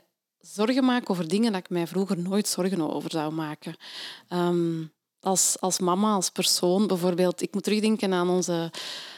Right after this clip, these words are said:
onze reis van afgelopen zomer. En, en wij waren in Seattle en we hadden een, ehm, kampeerwagen gehuurd. En we hadden die 's morgens vlak voor een museum op zo'n klein parkingplaats, eh, gezet. En ongeveer geschat tot hoe lang dat, dat nodig was. En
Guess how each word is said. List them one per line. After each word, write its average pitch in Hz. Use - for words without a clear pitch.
onze 185
reis 190
van 214
afgelopen 190
zomer. 233
En, 185
en 180
wij 170
waren 170
in 180
Seattle 214
en 196
we 175
hadden 175
een, 170
ehm, 165
kampeerwagen 214
gehuurd. 190
En -
we -
hadden -
die 165
's -
morgens 208
vlak -
voor 220
een 208
museum 196
op 196
zo'n 185
klein 190
parkingplaats, 208
eh, 185
gezet. 190
En 175
ongeveer 175
geschat 180
tot -
hoe 180
lang 175
dat, 165
dat 170
nodig 196
was. -
En 185